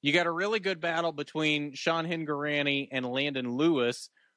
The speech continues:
who Landon Lewis has been fast in that seventeen car both races this year, and he won a race in that car last year before he ended up finishing out the second half of the season in the, in the B M R sixteen car.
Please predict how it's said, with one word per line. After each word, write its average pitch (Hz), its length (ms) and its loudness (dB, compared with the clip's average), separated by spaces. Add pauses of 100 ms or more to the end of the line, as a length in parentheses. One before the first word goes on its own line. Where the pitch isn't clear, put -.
(100)
who 143 300 2
Landon 190 420 2
Lewis 156 500 0
has 131 180 -2
been 123 220 -4
fast 131 400 2
in 123 80 -8
that 120 160 -8
seventeen 131 520 -4
car 120 200 4
both 143 320 2
races 151 360 -2
this 139 240 -4
year, 147 200 -4
and 143 180 -2
he 143 80 -4
won 123 240 0
a 127 60 -2
race 110 320 -2
in 113 60 -4
that 110 140 -6
car 107 220 2
last 120 420 2
year 107 200 -2 (360)
before 113 380 0
he 113 380 -4 (120)
ended 117 220 0
up 117 160 4 (420)
finishing 131 360 0
out 123 120 2
the 117 80 -8
second 117 260 0
half 117 180 -2
of - 40 -10
the 110 40 -8
season 117 400 -4
in 107 100 -4
the, 107 240 -2 (180)
in 113 120 -2
the 107 60 -4
B 120 140 0
M 113 120 2
R 113 100 2
sixteen 156 480 -2
car. 120 320 2